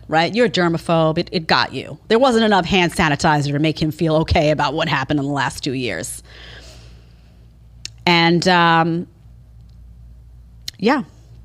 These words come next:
so he would make a shitty president. Also, I tell people, tell people this all the time. When it comes to key issues like this, and I know celebrities say, "No, no, I have a right to speak." You do have a right to speak. You have a right to speak about anything you want.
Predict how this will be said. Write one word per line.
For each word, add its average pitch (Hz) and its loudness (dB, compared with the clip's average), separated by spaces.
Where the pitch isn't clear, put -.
so - 0
he 247 4
would 277 0
make 190 -4
a - -12
shitty - -8
president. - -16
Also, 302 2
I 285 2
tell 240 2
people, 180 -2
tell 214 0
people 160 -4
this 147 -4
all 120 -2
the 151 -12
time. 85 -10
When 220 -8
it 226 -10
comes 339 -4
to 320 -8
key 165 -4
issues 151 -6
like 156 0
this, 165 -4
and 254 -4
I 277 2
know 277 2
celebrities 190 -2
say, 180 -2
"No, 294 0
no, 330 0
I 302 2
have 277 0
a 254 -4
right 226 0
to - -10
speak." - -8
You 285 2
do 277 0
have 220 0
a 180 -2
right 147 -2
to - -12
speak. - -6
You 277 -4
have 294 -4
a - 0
right 170 0
to - -10
speak 160 -2
about 175 -2
anything 151 -4
you 147 -4
want. 147 -4